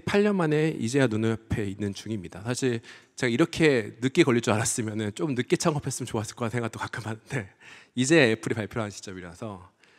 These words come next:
예, 이제 시작이지 않을까 싶고요. 그래서 지금 내년 초에 이제 비전 프로라고 하는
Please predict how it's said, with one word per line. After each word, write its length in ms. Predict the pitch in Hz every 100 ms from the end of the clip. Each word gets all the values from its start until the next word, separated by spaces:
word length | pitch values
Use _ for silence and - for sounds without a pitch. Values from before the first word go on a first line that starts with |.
| _ _ 90
예, 260 | 87 82 80 -
이제 420 | 117 117 131 123
시작이지 380 | 117 - 143 123
않을까 200 | 98 98
싶고요. 420 | - - 98 107 - _ _ _ _ _ _ _ _ _
그래서 220 | - 110 113
지금 440 | 110 110 117 110 110
내년 320 | 117 151 156
초에 400 | - 214 202 170
이제 160 | 113 120
비전 260 | 117 143
프로라고 460 | 135 139 123 110 107
하는 360 | 104 104 135